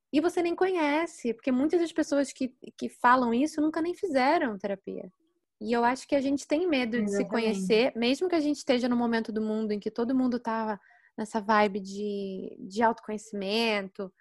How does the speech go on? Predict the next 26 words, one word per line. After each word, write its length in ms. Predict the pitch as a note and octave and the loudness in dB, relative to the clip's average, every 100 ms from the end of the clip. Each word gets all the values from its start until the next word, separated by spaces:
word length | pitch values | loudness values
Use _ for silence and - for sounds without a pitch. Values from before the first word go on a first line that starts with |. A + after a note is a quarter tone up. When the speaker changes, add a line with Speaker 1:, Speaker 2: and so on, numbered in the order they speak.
| _ - _ _ | _ -20 _ _
Speaker 1:
de 340 | G3+ G#3 A#3 A3+ | -14 -6 -4 -2
vamos 320 | G#3 A#3+ B3+ | 0 2 2
ler 140 | B3 | 2
um 60 | A#3+ | 0
livro 440 | G#3+ B3 A3+ A#3 | 0 -2 0 -2
de 340 | G#3 A3+ A#3 A#3 | -2 -2 0 0
não 100 | G#3+ | -2
sei 160 | - A3+ | -8 -8
o 20 | |
quê, 800 | - G#3+ B3+ C4+ B3+ A3+ G#3 - - A3+ | 0 4 6 6 6 6 4 -2 -8 -12
e 60 | |
t-, 120 | - - | -8 0
acho 240 | A#3 - | 0 0
que 100 | C4 | -8
tá 180 | - C4 | 2 4
rolando 500 | C#4 C#4 A#3 A3 G#3+ | 6 6 4 2 -2
um 80 | G#3+ | -2
momento 380 | G#3+ G#3 G3+ G3+ | -2 -2 -4 -8
assim. 380 | - A#3+ C#4 D#4 D#4 _ _ _ - | -6 0 2 2 -4 _ _ _ -2
É 80 | A#3+ | 0
diferente 560 | B3 - C4+ C4 F#4+ F4 | 0 2 4 6 4 2
você 300 | D4+ - B3+ | 0 2 4
ler 260 | A#3+ A3 | 6 6
esse 220 | G#3+ - G#3 | 4 0 -2
livro 600 | G3 G3 G#3 A#3+ E4+ F4 | 0 0 0 -2 -4 -4
e 220 | A#3 A3+ | -4 -4